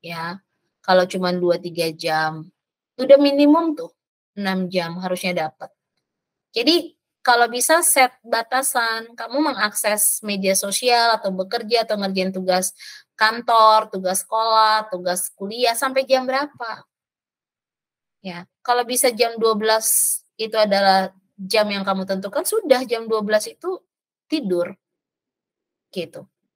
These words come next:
Ya, jangan, jangan, eh, dipanjangin. Kalau nanti mungkin ada pertanyaan, "Saya susah tidur, insomnia." Saya akan kasih tips gimana caranya. Gitu.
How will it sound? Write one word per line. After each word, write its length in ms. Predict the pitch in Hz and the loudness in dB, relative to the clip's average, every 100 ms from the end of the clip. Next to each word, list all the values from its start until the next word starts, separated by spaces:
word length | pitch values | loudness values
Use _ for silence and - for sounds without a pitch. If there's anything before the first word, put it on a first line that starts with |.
| _ _ _ _ _ _ _ _ - | _ _ _ _ _ _ _ _ -12
Ya, 260 | 170 170 180 | -10 -10 -4
jangan, 400 | 202 214 294 277 - | -2 2 0 0 -4
jangan, 640 | 208 196 202 247 294 294 - | 2 2 4 4 4 4 0
eh, 220 | 196 190 185 | -2 0 -2
dipanjangin. 720 | 190 190 185 190 208 202 196 | -4 -4 -2 -2 0 0 0
Kalau 160 | 233 | 4
nanti 240 | 277 302 349 | 4 4 0
mungkin 240 | 339 359 | 0 2
ada 80 | 285 | 2
pertanyaan, 480 | - - 240 240 285 | 2 0 0 2 0
"Saya 160 | 311 | 0
susah 320 | 311 262 247 254 | 0 0 0 -2
tidur, 300 | 254 247 226 | -2 -2 -2
insomnia." 560 | 220 214 208 220 196 196 | -4 -6 -6 -4 -4 -2
Saya 180 | 381 440 | -2 -2
akan 140 | 392 | 0
kasih 240 | 311 302 302 | 0 0 -4
tips 320 | 262 214 - | -6 -6 -8
gimana 400 | 226 226 233 233 | -8 -6 -6 -4
caranya. 560 | 214 208 214 202 156 135 _ _ _ _ _ | -4 -4 -4 -6 -10 -14 _ _ _ _ _
Gitu. 240 | _ - | _ -20